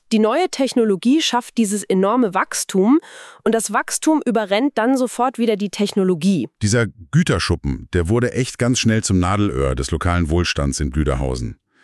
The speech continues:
Speaker 2: Wirklich jeder Sack Mehl, jedes kleine Maschinenbauteil, das den Ort verließ oder das in ihn hineinkam, ging komplett durch diese hölzernen Tore.
Speaker 1: Ein Schuppen, der übrigens, äh,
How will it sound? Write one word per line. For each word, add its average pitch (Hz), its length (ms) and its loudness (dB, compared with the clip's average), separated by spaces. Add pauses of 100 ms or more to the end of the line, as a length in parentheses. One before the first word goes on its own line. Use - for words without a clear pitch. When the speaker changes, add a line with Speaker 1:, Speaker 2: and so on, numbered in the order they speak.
(160)
Speaker 2:
Wirklich 104 320 -2
jeder 120 420 0
Sack 107 300 -2
Mehl, 92 440 2
jedes 107 380 -2
kleine 101 300 0
Maschinenbauteil, 80 920 0
das 78 140 -2
den 90 160 -2
Ort 98 220 -2
verließ 104 500 0 (380)
oder 113 180 0
das 123 180 0
in 123 160 2
ihn 131 140 4
hineinkam, 120 720 0 (320)
ging 110 300 2
komplett 120 480 -2
durch 127 120 -2
diese 117 240 0
hölzernen 101 400 2
Tore. 69 440 -2
Speaker 1:
Ein 196 160 0
Schuppen, 240 480 0
der 202 180 0
übrigens, 220 600 -2
äh, 202 240 2